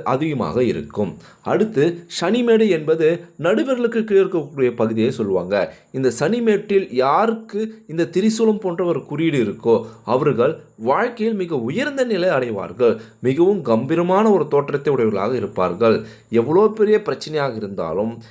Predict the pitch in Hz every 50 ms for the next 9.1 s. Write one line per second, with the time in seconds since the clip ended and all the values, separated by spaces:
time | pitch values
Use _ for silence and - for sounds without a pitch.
0 | - _ - 117 127 143 180 214 226 220 226 220 196 208 202 - - 123 - -
1 | 160 151 151 147 143 131 113 113 107 101 95 92 104 113 110 - - 113 110 120
2 | 110 113 127 139 185 226 233 226 214 208 196 190 - - 170 147 143 120 107 101
3 | 110 135 139 - - - _ _ - 110 123 139 156 160 143 113 90 87 92 104
4 | 107 113 113 - - _ _ 127 151 165 135 156 156 151 - - _ - 117 139
5 | 160 190 226 233 226 233 226 226 208 165 123 117 123 151 185 208 208 - - 208
6 | 208 220 214 214 - - _ - - - - - - 196 190 202 180 143 135 139
7 | 160 165 196 190 190 170 156 151 143 135 131 143 143 - 127 123 123 113 - -
8 | - 208 233 226 226 - 240 190 139 - 160 196 226 220 262 254 226 226 - 233
9 | 180 170